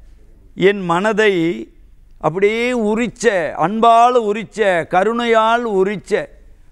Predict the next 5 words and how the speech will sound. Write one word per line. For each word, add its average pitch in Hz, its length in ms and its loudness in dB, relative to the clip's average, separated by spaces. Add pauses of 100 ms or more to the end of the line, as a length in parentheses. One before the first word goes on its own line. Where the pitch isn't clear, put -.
(200)
உரிச்சுட்டு 220 1000 0 (1700)
அதுல 214 340 2
அன்பு 269 440 2
என்னும் 247 340 -2
பாத்திரத்தை 202 600 0